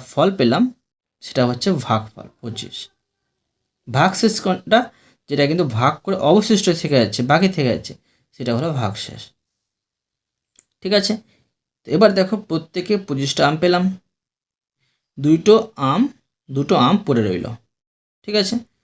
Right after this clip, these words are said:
আর ভাগ করা গেল না, কারণ এই দুইটা কিন্তু দেখো পাঁচ থেকে ছোট, পাঁচ থেকে যদি বড় হতো, তখন কিন্তু আবার ভাগ করা যেত। অতএব ভাগশেষ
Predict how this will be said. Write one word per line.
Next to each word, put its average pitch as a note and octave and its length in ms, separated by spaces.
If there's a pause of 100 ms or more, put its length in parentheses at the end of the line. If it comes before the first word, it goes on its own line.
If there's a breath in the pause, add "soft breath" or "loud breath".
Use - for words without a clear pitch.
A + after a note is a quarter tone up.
(280)
আর D#3 280
ভাগ C3 300
করা A2+ 160
গেল A2+ 220
না, - 200 (120)
কারণ D#3 460 (200)
এই B2+ 160 (100)
দুইটা G3+ 340
কিন্তু A#2+ 200
দেখো A2+ 340 (480)
পাঁচ A#2+ 240
থেকে F3+ 200
ছোট, G#2+ 280 (800)
পাঁচ D3 240
থেকে F#3 160
যদি D#3 120 (100)
বড় B2+ 200
হতো, C3+ 180 (300)
তখন A2+ 200
কিন্তু A#2 200
আবার C3+ 160 (100)
ভাগ G#2 120 (120)
করা C3+ 140 (100)
যেত। G2+ 140 (2000)
অতএব G#3+ 400 (140)
ভাগশেষ D#3+ 520